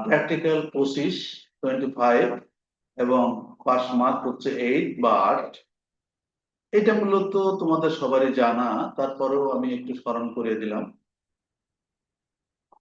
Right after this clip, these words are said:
এবার তোমাদের যে সিলেবাস বুক যে টপিক গুলো আছে সেগুলোর কথা বলি।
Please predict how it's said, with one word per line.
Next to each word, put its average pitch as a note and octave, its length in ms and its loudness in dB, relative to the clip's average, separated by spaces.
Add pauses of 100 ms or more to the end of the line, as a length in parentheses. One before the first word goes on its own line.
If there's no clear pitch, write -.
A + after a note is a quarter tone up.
(500)
এবার C#3 360 6 (1700)
তোমাদের F3 360 0 (100)
যে F3 80 -2 (100)
সিলেবাস D#3+ 540 6
বুক D#3 200 -8 (160)
যে D3 60 -2 (140)
টপিক D3 320 2 (140)
গুলো C3 200 0 (120)
আছে A2+ 240 -4 (320)
সেগুলোর C3 520 -2
কথা A#2+ 180 -2 (100)
বলি। A2 200 -2